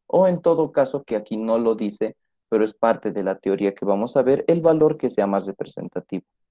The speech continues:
Es decir, que aquí tenemos divisiones entre números que son diferentes de uno.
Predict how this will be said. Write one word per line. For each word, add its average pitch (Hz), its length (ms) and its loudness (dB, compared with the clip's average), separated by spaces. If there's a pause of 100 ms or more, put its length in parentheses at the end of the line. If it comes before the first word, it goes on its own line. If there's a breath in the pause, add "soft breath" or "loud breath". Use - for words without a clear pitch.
(420)
Es 123 160 -2
decir, 107 300 -4
que - 100 -8
aquí 123 160 -6
tenemos 117 540 -4
divisiones 113 640 -4
entre 110 280 -2
números 117 460 0
que 104 100 -10
son 107 520 -2
diferentes 113 500 0
de 113 80 4
uno. 101 240 -2